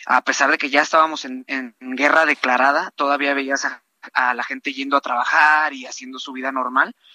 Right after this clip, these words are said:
pero ya ahora sí ya se siente más la presión, y bueno, estamos bajo amenaza de ataques de misiles prácticamente todas las noches, y en la ciudad que me encuentro ahorita es una de ellas.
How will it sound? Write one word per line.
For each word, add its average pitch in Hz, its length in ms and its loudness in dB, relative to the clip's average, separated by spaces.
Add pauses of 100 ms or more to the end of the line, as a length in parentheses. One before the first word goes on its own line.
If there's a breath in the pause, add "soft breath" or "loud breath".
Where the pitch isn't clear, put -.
(120 soft breath)
pero 127 160 -2
ya 147 320 2
ahora 139 320 0
sí 143 140 -10
ya 139 100 -6
se 135 80 -10
siente 127 280 -8
más 127 180 -2
la 131 100 2
presión, 165 480 -4 (280 loud breath)
y 123 140 -8
bueno, 127 240 4
estamos 139 320 -2
bajo 135 200 2
amenaza 120 440 0
de 127 160 2
ataques 123 680 -2
de 123 300 -2
misiles 131 580 -4 (220)
prácticamente 135 680 0
todas 131 280 4
las 123 120 -2
noches, 208 460 -2
y 127 240 -8
en 123 120 -4
la 127 80 2
ciudad 135 280 2 (100)
que - 80 -2
me 156 100 2
encuentro 160 320 2
ahorita 170 340 2
es - 160 -8
una 123 160 -2
de 117 60 -4
ellas. - 320 -12